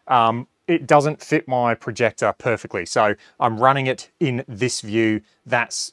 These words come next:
the only way I could get it to fit my projector perfectly, because I am running a custom resolution on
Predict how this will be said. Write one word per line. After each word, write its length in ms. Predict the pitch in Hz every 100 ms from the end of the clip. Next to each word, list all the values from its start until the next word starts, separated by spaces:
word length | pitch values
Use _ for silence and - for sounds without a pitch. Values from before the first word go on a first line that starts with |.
| -
the 200 | 120 113
only 160 | 110
way 140 | 104 101
I 40 |
could 140 | 107
get 120 | 98 107
it 80 |
to 60 | -
fit 180 | - 120
my 100 | 104
projector 400 | - 104 107 113
perfectly, 460 | - 104 113 98
because 260 | 90 - 120
I 140 | 104 110
am 260 | 113 113
running 260 | 104 104 104
a 100 | 95
custom 500 | - 156 - - 127
resolution 600 | 113 107 107 104 107 107 -
on 340 | 113 110 107